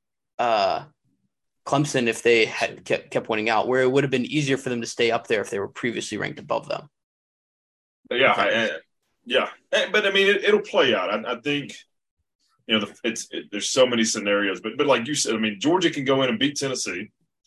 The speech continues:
Speaker 2: Georgia's a one loss, or a, a Tennessee's a one loss team that doesn't make the S E C championship. They can get in. So there's so many factors. I just, if, if there's a team at the end of this that I don't think, I, I think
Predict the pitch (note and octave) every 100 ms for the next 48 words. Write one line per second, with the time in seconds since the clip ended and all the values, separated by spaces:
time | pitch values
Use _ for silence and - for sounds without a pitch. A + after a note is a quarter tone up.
0 | _ - A2 D3 A#2+ A2+ A#2+ A#2 G#2+ G2+
1 | - B2 G#2+ G#2 G#2 - D3 B2+ C3+ A#2
2 | G2+ G2 F#2 F2+ - F#2+ F#2 F2+ G2+ G2+
3 | F#2+ F#2+ - G2 G2 F2 F#2+ F2+ F2 -
4 | C#2+ D#2+ _ _ _ _ _ G#2 G2+ F#2
5 | F2 E2+ E2+ E2 D3 E3 D3+ G3+ F#3 A#2+
6 | - A2 G#2+ A2 - C3+ F3+ - - _
7 | _ _ B2+ - D#3 F3 F#3+ E3 - E3
8 | D#3 C#3+ A2+ A#2 A#2 G#2 G2 G2+ F#2+ G#2
9 | A2+ - G#2+ G2+ G2+ - _ _ - D#3+
10 | D#3+ E3+ G3 D#3+